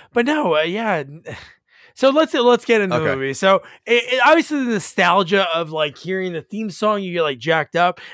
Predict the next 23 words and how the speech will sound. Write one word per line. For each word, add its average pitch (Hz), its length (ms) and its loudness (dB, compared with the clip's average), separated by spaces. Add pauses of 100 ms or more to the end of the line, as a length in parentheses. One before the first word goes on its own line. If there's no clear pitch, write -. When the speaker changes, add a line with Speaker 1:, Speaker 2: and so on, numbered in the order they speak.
Speaker 1:
I 220 140 4
was 269 120 2
even 262 200 -2
thinking 240 260 -2
for 175 120 -10
fun, 220 420 0
like, 160 180 -4 (240)
I'm - 80 -12
gonna 180 100 -10
do 175 160 -4
it 165 60 -6
tonight, 180 260 -2
I 151 60 -4
think, 131 240 -10 (680)
to 240 140 2
play 262 200 2
the 262 100 -2
game, 269 220 0
like, 151 160 -2
find 180 220 2
an 175 60 -2
emulator 175 440 0
online, 156 600 0